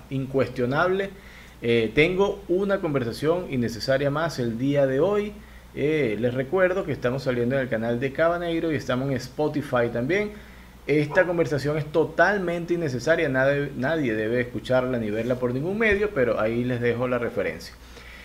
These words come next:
A mi invitada del día de hoy la quiero presentar de la siguiente manera. El mundo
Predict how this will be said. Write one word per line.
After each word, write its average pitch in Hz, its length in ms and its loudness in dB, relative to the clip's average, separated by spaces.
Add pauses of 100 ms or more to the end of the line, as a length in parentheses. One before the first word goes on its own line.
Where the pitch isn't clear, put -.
(140)
A 143 140 4
mi 165 80 6
invitada 202 720 4
del 170 240 6
día 196 220 6
de 202 140 4
hoy 196 160 2
la 175 120 4
quiero 160 240 0
presentar 139 560 0
de 160 80 2
la 151 140 2
siguiente 131 480 -2
manera. 160 420 -2 (2000)
El 170 280 2
mundo 160 760 -2